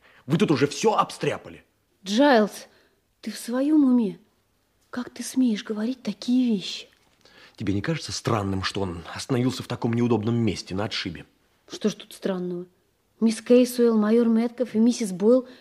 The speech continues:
Speaker 2: тоже остановились здесь.
Speaker 1: <laughs> Я читал когда-то, что эти маньяки-убийцы обладают способностью привлекать женщин. Похоже, что это так. Где ты с ним познакомилась? Сколько времени это продолжается?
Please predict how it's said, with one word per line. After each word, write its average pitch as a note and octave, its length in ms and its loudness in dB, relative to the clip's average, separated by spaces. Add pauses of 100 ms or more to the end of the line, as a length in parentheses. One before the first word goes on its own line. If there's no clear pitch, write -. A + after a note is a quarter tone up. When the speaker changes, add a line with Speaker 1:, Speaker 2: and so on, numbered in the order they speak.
(180)
Speaker 2:
тоже F4 320 8
остановились B3 640 2
здесь. B3 380 -10 (680)
Speaker 1:
<laughs> F3 80 -4 (1000)
Я D#3 140 -2
читал A#3+ 240 2
когда-то, G3 320 0
что B2+ 460 -2 (400)
эти E3 180 -2
маньяки-убийцы E3+ 800 0
обладают G3+ 360 2
способностью G3 500 -2
привлекать G3 760 0
женщин. A2 600 -2 (520)
Похоже, F3 360 -4
что G#3+ 160 -8
это F#3+ 120 -12
так. - 340 -16 (1120)
Где C3+ 160 -6
ты G3+ 80 -10
с - 80 -12
ним C#3 100 -6
познакомилась? A#2+ 680 -8 (720)
Сколько F#3 380 -2
времени A2 360 -4
это A2+ 100 -8
продолжается? A#2+ 680 -8